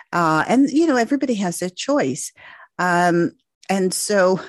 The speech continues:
<laughs> certainly we all have lives outside of the work that we do. And a lot of my friends aren't therapists. I do have friends who are, but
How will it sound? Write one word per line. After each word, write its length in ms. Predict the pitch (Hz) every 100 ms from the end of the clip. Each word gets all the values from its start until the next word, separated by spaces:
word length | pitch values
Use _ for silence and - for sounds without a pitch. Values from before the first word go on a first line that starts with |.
| 185 170 151
<laughs> 400 | - - - -
certainly 460 | - 247 208 214 202
we 340 | 208 202 190 -
all 280 | 190 185
have 280 | 175 165 156
lives 480 | 160 147 131 131 -
outside 540 | 143 - - 120 165
of 100 | 151
the 100 | 151
work 280 | 151 240 302
that 140 | - -
we 140 | 127
do. 340 | - 127 131
And 120 | 190 175
a 60 |
lot 220 | 175 180
of 80 | 180
my 120 | 156
friends 300 | 156 156 170
aren't 300 | 165 226 -
therapists. 480 | 123 117 - - -
I 80 | 143
do 180 | 147 156
have 160 | -
friends 280 | - 120 123
who 140 | - 139
are, 240 | - -
but 220 | 190 107